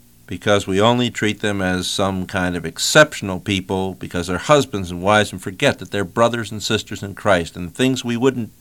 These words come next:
think of doing to our brothers or sisters we do to our spouses, and things that we would always do for our brothers and sisters and ought to do, we forget to do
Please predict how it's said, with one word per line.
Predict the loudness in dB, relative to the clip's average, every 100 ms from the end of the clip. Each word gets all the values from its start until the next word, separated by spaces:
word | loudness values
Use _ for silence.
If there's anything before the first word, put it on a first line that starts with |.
| -8
think | 4 4 4
of | 0 0
doing | -2 -4 -6 -12 -20 -20 -20 -20 _ _
to | 2 6
our | 8
brothers | 8 6 6 2
or | 0
sisters | 0 0 -2 -6
we | -6
do | -4 2 4
to | 4
our | 4 4
spouses, | 2 4 4 4 -2 -12 -16 -20 _ _ _ _
and | -8 -2
things | 0 0 -2
that | -4
we | -2
would | 0 -2
always | 4 8 10 10 6 2
do | -4 -6
for | -4
our | -4
brothers | 0 0 -2 -4
and | -10
sisters | -4 -4 -4 -6 -6
and | 0
ought | 4 4 2
to |
do, | -4 -2 -2 -4 _ _ _ _ 2
we | 4
forget | 6 6 6 4 _ _ -6
to | -4
do | -2 -4